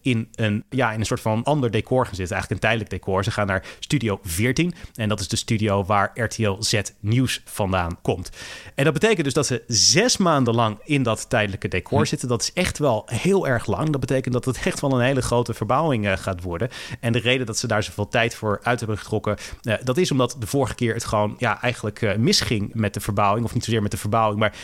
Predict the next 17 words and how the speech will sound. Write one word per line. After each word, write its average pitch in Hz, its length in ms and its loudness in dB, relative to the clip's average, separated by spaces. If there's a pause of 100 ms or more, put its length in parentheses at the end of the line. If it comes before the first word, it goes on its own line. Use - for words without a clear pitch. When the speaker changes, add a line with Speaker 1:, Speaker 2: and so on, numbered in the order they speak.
Speaker 1:
de 120 100 0
lancering 127 460 2
is - 140 -2
toen 104 240 -2 (260)
een 127 100 -4
keer 131 200 2
uitgesteld, 147 720 2
eh, 127 200 -4
zelfs 120 440 2
omdat 113 280 0
er 107 100 2
meer 123 300 2
tijd 131 340 2
nodig 120 360 2
was 113 180 2
om 123 100 0
alle 117 120 2